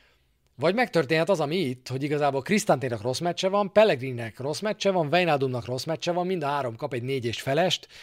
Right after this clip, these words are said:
és ott állsz, hogy nem tudod irányítani a játékot, mert egyszerűen nem szerzel elég labdát a középpályán ahhoz, hogy aztán Pellegrini és Wijnaldum képességeit ki tud használni. Ha nincs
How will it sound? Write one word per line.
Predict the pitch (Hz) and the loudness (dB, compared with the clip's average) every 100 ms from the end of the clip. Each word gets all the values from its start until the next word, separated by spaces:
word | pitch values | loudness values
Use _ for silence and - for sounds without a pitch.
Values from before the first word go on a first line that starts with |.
| - - | -20 -16
és | - 151 | -8 -2
ott | 202 - | -2 0
állsz, | 131 156 170 | 0 0 0
hogy | 175 175 - | 0 -2 -4
nem | 165 190 151 | -2 0 0
tudod | 123 135 139 135 | -4 -2 -2 -2
irányítani | 151 160 120 113 110 123 117 | -4 -2 -2 -4 -6 -6 -6
a | |
játékot, | 117 120 123 151 147 170 139 | -2 -2 -2 -2 0 -2 0
mert | 147 143 | -2 -2
egyszerűen | 165 139 - 143 156 | -4 -6 -4 -2 -2
nem | 165 175 | 0 -2
szerzel | 127 135 127 127 139 | -2 -2 -2 0 -2
elég | - 139 123 | -2 -2 -2
labdát | 147 143 104 120 | 0 0 0 -2
a | 131 | -4
középpályán | - 117 127 120 120 117 110 | -6 -4 -4 -6 -8 -6 -4
ahhoz, | 117 135 202 196 - - - - | 2 6 6 4 -6 -20 -20 -16
hogy | - 131 | -6 0
aztán | 135 - 170 160 | 0 2 2 6
Pellegrini | 190 143 120 127 131 | 6 8 4 2 0
és | 151 156 139 | -2 0 4
Wijnaldum | 170 147 123 117 | 4 2 -4 -6
képességeit | 110 151 160 170 - 170 165 165 | -6 -4 -2 -2 0 0 0 0
ki | 180 | -4
tud | 165 143 | -6 -2
használni. | 165 - 123 92 82 80 - - - | -4 -4 -10 -10 -14 -18 -20 -20 -18
Ha | - | -6
nincs | 117 151 160 117 - | 2 2 2 0 -6